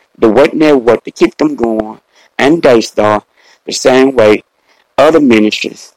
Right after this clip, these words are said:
Doesn't matter, the same way you support your church, your pastor church, and you come on and listen to this,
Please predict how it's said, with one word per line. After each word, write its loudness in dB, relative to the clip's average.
Doesn't 2
matter, 0
the -10
same 0
way 2
you -4
support -4
your -4
church, 0
your -4
pastor -2
church, -2
and -6
you -2
come 0
on 2
and -2
listen -4
to -14
this, -4